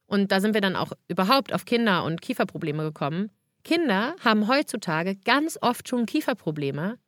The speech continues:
weil auch die Kids schon in frühen Jahren vermehrt durch den Mund statt durch die Nase atmen. Das ist auch der Grund, warum ganz, ganz viele Teenager, so mit fünfzehn, sechzehn, siebzehn, einfach schon Haltungsschwierigkeiten haben oder Haltungs-,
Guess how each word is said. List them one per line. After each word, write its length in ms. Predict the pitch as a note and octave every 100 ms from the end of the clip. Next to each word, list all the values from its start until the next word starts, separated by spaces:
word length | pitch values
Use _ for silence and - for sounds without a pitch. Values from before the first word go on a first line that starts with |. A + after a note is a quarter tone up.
| _ _
weil 200 | G#3 A3
auch 160 | C3 -
die 120 | F#3
Kids 560 | - - G#4 - - - _ _ _
schon 220 | - A#3
in 120 | G#3
frühen 420 | G3 - A3+ G#3+
Jahren 360 | F#3+ F#3 D#3+ C#3
vermehrt 440 | - F#3 F#3+ F3+
durch 120 | E3+ -
den 160 | E3+
Mund 340 | E3 D3+ C#3+ -
statt 200 | E3 D#3
durch 120 | D#3
die 100 | D#3+
Nase 380 | D#3 C#3 C#3+ -
atmen. 520 | B2+ C3 - - D#3 _ _ _ _ _ _ _
Das 120 | G3+
ist 120 | G3+
auch 120 | C#3+ -
der 120 | F#3
Grund, 500 | A3+ D4 D#4 D4 D#4+
warum 220 | G#3 F3+
ganz, 360 | F#3 C4 F4 F#4
ganz 200 | E4+ D#4
viele 180 | D4 C4
Teenager, 540 | - D4+ C#4 G3+ E3+
so 100 | D#3
mit 240 | E3 D3+ -
fünfzehn, 600 | - D#4+ D4 - A#3+ G#3+
sechzehn, 420 | A#3+ A#3 - G3+
siebzehn, 520 | A#3 - - G3 G3 - _ -
einfach 240 | - A#3
schon 280 | - D#3+ -
Haltungsschwierigkeiten 1200 | D#4 F4 E4 D#4+ - A3 F#3 D#3+ - D#3 - D#3
haben 200 | C#3+ C#3
oder 220 | - E3
Haltungs-, 540 | F#3+ G#3 G#3 F#3 F#3